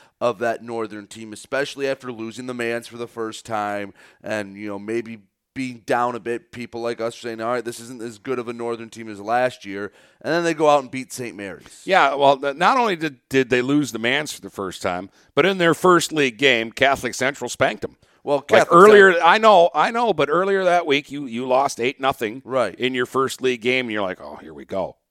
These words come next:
Speaker 2: M I H L season has started."
Speaker 1: Right.
Speaker 2: And you come, you respond from that and get a nice win.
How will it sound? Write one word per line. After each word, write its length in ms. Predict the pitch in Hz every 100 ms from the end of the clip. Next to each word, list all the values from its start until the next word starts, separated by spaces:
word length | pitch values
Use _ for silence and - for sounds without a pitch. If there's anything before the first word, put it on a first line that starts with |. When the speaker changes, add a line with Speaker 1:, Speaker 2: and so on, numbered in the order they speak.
| _ _
Speaker 2:
M 160 | 98 98
I 140 | 92
H 200 | 85 -
L 140 | 113 110
season 340 | - 87 71
has 120 | 67 -
started." 320 | - 62 -
Speaker 1:
Right. 380 | 117 123 98 82 _ -
Speaker 2:
And 160 | 113
you 100 | 113
come, 380 | - 147 135 113 127
you 180 | 120
respond 720 | 127 120 - - 165 170 143
from 180 | - 127
that 280 | 117 107 113 -
and 180 | 107 104
get 120 | 104
a 60 |
nice 300 | 104 95 90
win. 200 | 101 73